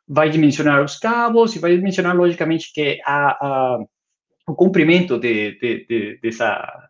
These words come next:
eh, linha aí de, de baixa tensão não seja tão grande como que para esse momento, né, dos, dos vinte e quatro, ah, quilowatts, dessa demanda máxima agregada, eh, você não tenha uma queda de tensão muito grande. A gente tem feito isso por décadas,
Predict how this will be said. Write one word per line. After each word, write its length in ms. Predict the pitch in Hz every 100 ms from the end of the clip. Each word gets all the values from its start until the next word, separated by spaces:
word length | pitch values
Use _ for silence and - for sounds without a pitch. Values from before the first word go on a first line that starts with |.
| -
eh, 140 | 107
linha 400 | 104 110 143 139
aí 320 | 110 107 - -
de, 300 | 101 98 -
de 80 | 104
baixa 240 | 113 -
tensão 420 | 165 - 208 208 - - - -
não 120 | 226
seja 320 | 202 185 175 -
tão 200 | 190 160
grande 380 | 147 151 156
como 280 | 151 151 143
que 140 | - 143
para 280 | - 131
esse 180 | 151 208
momento, 520 | 220 214 151 156 156
né, 180 | 131 147
dos, 360 | 123 113 - -
dos 180 | 104 -
vinte 180 | 104 -
e 60 | -
quatro, 380 | 113 - 107 - - - _ -
ah, 200 | 110 107
quilowatts, 640 | 117 113 117 143 - 107
dessa 180 | 104 113
demanda 380 | 110 113 110 107
máxima 440 | 113 - 104 101
agregada, 640 | 107 120 120 151 180 196 -
eh, 800 | 139 135 131 127 127 123 127 - -
você 240 | 147 180
não 220 | 185 190
tenha 340 | 190 156 165 156
uma 280 | 151 143 -
queda 280 | 151 147
de 80 | 143
tensão 260 | - 117 127
muito 320 | 123 117 117
grande. 300 | 110 95 - _ - - _ -
A 40 |
gente 180 | 254 262
tem 120 | 247
feito 300 | 214 196 151
isso 320 | 151 - 156 - _ -
por 320 | 165 156 107
décadas, 760 | 127 127 120 - - - -